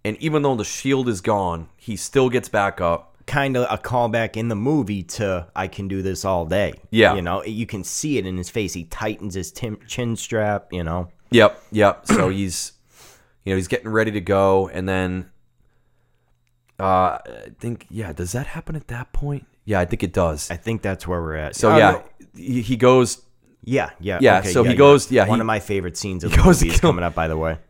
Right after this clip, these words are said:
Speaker 1: Yeah, so I think Thanos, I think they essentially rush each other, and that's when you see Cap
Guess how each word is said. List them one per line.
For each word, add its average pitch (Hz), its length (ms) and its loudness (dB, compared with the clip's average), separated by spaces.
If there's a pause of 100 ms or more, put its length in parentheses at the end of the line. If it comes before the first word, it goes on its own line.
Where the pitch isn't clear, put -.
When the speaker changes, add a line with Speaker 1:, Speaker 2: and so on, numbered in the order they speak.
Speaker 1:
Yeah, 113 200 8
so 117 160 2
I 117 60 4
think 127 180 2
Thanos, 131 500 4
I 113 140 0
think 120 160 0
they 117 120 2
essentially 107 420 0
rush 101 280 2
each 101 180 -6
other, 90 440 -2
and 95 180 -4
that's 101 300 0
when 104 220 -4
you 95 80 -4
see - 180 -8
Cap 120 480 2